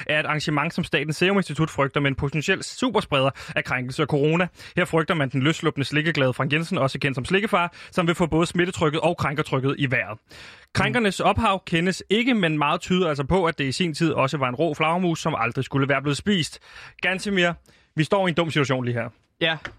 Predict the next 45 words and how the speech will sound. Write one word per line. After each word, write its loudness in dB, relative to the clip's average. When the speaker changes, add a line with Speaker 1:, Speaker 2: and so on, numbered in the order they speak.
Speaker 2:
Øhm, 2
det, 0
det 0
gør 2
Speaker 1:
Altså, 4
Speaker 2:
vi. 2
Speaker 1:
vi 2
gør 2
ikke. -4
Altså, 0
Speaker 2:
Nej. 0
Speaker 1:
men 0
hele 2
Speaker 2:
Men 2
jeg 0
tæ- 2
Speaker 1:
mediebranchen -2
står -2
i 0
en -2
dum 0
situation. 0
Speaker 2:
Ja, 0
men 0
jeg 0
tænker, 2
hvis -2
det 2
er 2
en -2
til, 0
eh, 0
hvis -2
der 2
ligesom 0
er 2
krænket-, -2
krænketrykket, -2
det 2
er 4
på -2
en 0
per 0
hundrede. 0
Speaker 1:
Ja. 2